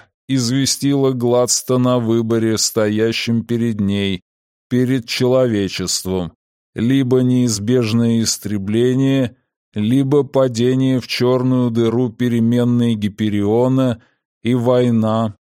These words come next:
бойня, разрыв всех единств, уход богов, но одновременно выход из пата, победа одной или другой стороны. Если сопереживание,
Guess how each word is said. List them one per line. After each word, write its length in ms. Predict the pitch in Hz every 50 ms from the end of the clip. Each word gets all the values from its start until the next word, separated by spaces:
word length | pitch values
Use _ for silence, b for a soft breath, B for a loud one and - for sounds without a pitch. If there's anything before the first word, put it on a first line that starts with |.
| _ _ _ _ _ _
бойня, 760 | 113 107 110 117 120 117 117 117 113 117 120 117 113 104 101 - _ _ _ _ -
разрыв 600 | 113 117 123 127 117 110 117 120 127 131 117 -
всех 380 | - - 131 127 127 120 -
единств, 840 | - 120 123 123 120 107 104 107 110 113 113 107 - - - - _ _ _ _ _ _ _ -
уход 460 | 120 110 - - - 120 139 139 135
богов, 760 | 127 117 123 123 120 113 104 104 113 117 117 113 - - - _ _ _ _ _ _ _ _
но 320 | - 110 117 123 131 135
одновременно 1040 | 143 131 131 139 139 131 139 139 143 139 135 123 123 127 127 131 131 131 135 135 131
выход 560 | 120 110 104 120 123 113 - 131 127 120 -
из 180 | 131 127 - -
пата, 640 | - _ - 131 107 - - - 65 52 50 - - _ _ _ _ _ _ _
победа 680 | - 107 107 107 107 127 147 143 135 127 127 123 120 117
одной 460 | 113 113 120 127 131 135 135 135 135
или 160 | 127 127 127
другой 500 | 120 113 117 117 117 110 123 131 131 127
стороны. 800 | - - - - 110 120 127 127 123 123 117 95 67 - - _ _ _ _ _ _ _ _ _ _ _ _ _ _ _ _
Если 640 | - 73 80 98 131 147 151 - - - 139 147 147
сопереживание, 1400 | 139 - - 139 139 135 - 147 143 143 143 143 131 131 143 147 143 147 147 135 117 98 87 78 69 58 53 53 -